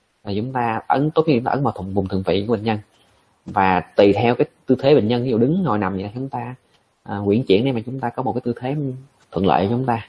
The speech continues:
để thực hiện động tác này. Ví dụ như trường hợp này là anh này, anh hơi cúi người xuống, khi mà, khi mà người bạn của mình, anh đó thì đang, anh ngồi ở tư thế ngồi.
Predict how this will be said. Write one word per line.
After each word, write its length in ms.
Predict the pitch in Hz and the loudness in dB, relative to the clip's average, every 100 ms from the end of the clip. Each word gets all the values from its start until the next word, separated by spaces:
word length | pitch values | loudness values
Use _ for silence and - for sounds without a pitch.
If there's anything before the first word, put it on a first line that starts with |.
| _ | _
để 120 | - 101 | 2 4
thực 140 | 104 | 4
hiện 160 | 110 98 | 2 2
động 160 | 95 | 0
tác 180 | 113 147 | 0 0
này. 200 | 123 92 _ _ | -2 -4 _ _
Ví 80 | 131 | 2
dụ 120 | 101 | 4
như 120 | 107 | 6
trường 160 | 104 98 | 2 0
hợp 160 | 82 | -2
này 100 | 101 | -2
là 100 | 90 | -2
anh 140 | 78 110 | -4 -6
này, 200 | 95 95 _ - _ _ | -6 -8 _ -20 _ _
anh 120 | - | -6
hơi 100 | 117 | -2
cúi 220 | 117 131 147 | 2 4 4
người 180 | 107 | 4
xuống, 260 | 92 113 147 - 143 117 | 2 0 -2 -6 -12 -8
khi 80 | 110 | -4
mà, 120 | 104 92 92 104 110 | -2 -2 -4 -8 -14
khi 120 | - | -6
mà 100 | 110 | -2
người 140 | 101 95 | 0 2
bạn 280 | 67 82 104 | 2 0 -2
của 60 | |
mình, 220 | 120 101 98 - | -4 -6 -8 -10
anh 160 | 107 | -6
đó 140 | 107 123 | -4 -6
thì 180 | 113 98 _ _ _ _ | -8 -10 _ _ _ _
đang, 260 | 104 104 | -2 0
anh 160 | 101 113 | -2 -4
ngồi 280 | 104 90 - - | 0 0 0 -6
ở 100 | - 113 | -4 -2
tư 80 | 113 | 2
thế 140 | 117 | 2
ngồi. 240 | 127 90 | 4 0